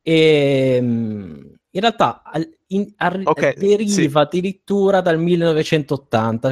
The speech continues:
Speaker 1: In, eh,
Speaker 2: Ok,
Speaker 1: c'era-,
Speaker 2: sì,
Speaker 1: c'erano
Speaker 2: sì.
Speaker 1: delle aziende che prendevano i file delle radio, eh,
Speaker 2: Ok.
Speaker 1: varie in America e li mandavano in giro alle persone, delle registrazioni delle trasmissioni radio. Questo è l-, è l'inizio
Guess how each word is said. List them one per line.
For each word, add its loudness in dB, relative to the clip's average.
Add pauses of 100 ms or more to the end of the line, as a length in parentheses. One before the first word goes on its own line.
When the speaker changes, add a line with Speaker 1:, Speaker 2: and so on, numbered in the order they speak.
Speaker 1:
In, -4
eh, -4
Speaker 2:
Ok, -8
Speaker 1:
c'era-, 0
Speaker 2:
sì, -6
Speaker 1:
c'erano 0
Speaker 2:
sì. 0
Speaker 1:
delle 2
aziende 0
che -2
prendevano 0
i -2
file 0 (240)
delle 2
radio, 2 (260)
eh, -6
Speaker 2:
Ok. -8
Speaker 1:
varie -2
in 0
America 2
e 2
li 0
mandavano 0
in 0
giro -2
alle -4
persone, -4
delle -4
registrazioni -6
delle -6
trasmissioni -6
radio. -4
Questo -2
è 2
l-, -2
è 0
l'inizio 0